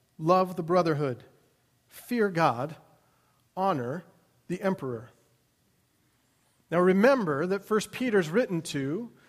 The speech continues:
a group of believers who are under persecution for their beliefs,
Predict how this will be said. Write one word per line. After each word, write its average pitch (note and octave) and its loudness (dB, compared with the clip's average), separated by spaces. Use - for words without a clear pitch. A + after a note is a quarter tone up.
a E3 -4
group B3+ 0
of F#3 0
believers A3 2
who G#3+ 0
are G#3 4
under B3 4
persecution A3 -4
for F#3 -2
their F#3 4
beliefs, - -4